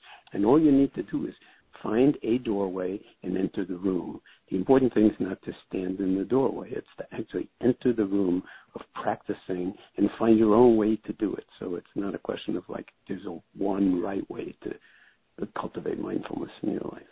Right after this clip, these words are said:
I, and I, again, I love that because it's not trying to beat people over the head with some special new scheme for how you're gonna make the world wonderful all of a sudden or make yourself,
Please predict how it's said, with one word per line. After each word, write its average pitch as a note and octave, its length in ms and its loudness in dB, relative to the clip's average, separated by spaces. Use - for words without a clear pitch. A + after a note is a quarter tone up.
I, B2 380 -4
and A2+ 140 8
I, C#3 100 10
again, D#3+ 320 2
I F2 100 -8
love A2+ 340 -2
that - 220 -6
because - 260 -2
it's - 140 -6
not B2+ 220 6
trying A#2 240 4
to G#2 140 4
beat B2+ 200 -6
people A2 280 2
over G#2+ 160 6
the - 100 -6
head C3 320 6
with G2+ 140 0
some G#2 260 4
special B2 440 4
new A2+ 240 6
scheme G#2 640 0
for G2 80 -4
how G#2 440 -4
you're G2+ 120 -8
gonna G2+ 360 2
make G#2+ 240 0
the G2 80 -4
world G2+ 280 -2
wonderful F#2+ 480 -2
all C2+ 160 -6
of - 120 -8
a - 40 -14
sudden G1+ 340 -8
or G1+ 200 -10
make G2+ 260 -2
yourself, - 340 -8